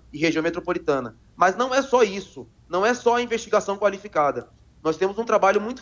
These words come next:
firme da Brigada Militar, né, no que diz respeito ao policiamento ostensivo, saturação de áreas em que há,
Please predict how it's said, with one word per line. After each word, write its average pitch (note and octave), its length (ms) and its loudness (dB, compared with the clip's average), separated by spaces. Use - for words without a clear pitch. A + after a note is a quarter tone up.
firme A3+ 260 -4
da G#3 100 4
Brigada F3 320 4
Militar, D#3+ 720 0
né, C#3 300 -2
no D#3+ 80 -8
que D#3+ 120 -16
diz - 100 -16
respeito F3+ 640 4
ao D#3+ 200 4
policiamento G3+ 480 -2
ostensivo, G3 880 -4
saturação G#3+ 640 0
de G3+ 140 -2
áreas F#3 400 4
em F#3 60 -14
que F#3 200 -8
há, G#3 320 4